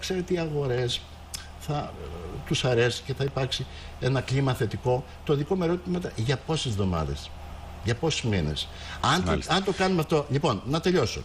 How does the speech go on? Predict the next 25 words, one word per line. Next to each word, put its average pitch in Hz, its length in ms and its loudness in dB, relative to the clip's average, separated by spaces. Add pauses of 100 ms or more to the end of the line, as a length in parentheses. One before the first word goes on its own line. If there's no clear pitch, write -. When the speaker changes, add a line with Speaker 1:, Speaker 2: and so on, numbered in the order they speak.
(200)
Speaker 2:
Να 85 100 0
τελειώσετε 101 500 2
τη 104 120 -2
φράση 101 360 2
που 101 320 2
σας 92 220 0
διέκοψα 101 420 2
πριν. 117 220 0
"Η 90 40 0
πολιτική 90 420 0
βούληψη 117 400 2
από, 107 220 -2 (120)
ε, 90 60 0
βούληση 110 340 2
από 104 140 0
πού 110 140 0
έλειψε;" 78 340 -2 (1700)
Speaker 1:
Εγώ 87 280 -2
θα 127 120 -2
ισχυριστώ 185 480 0
ότι 135 140 -2
έλειψε 139 260 -2
από 143 100 -4
τους - 180 -8
θεσμούς. 117 680 -2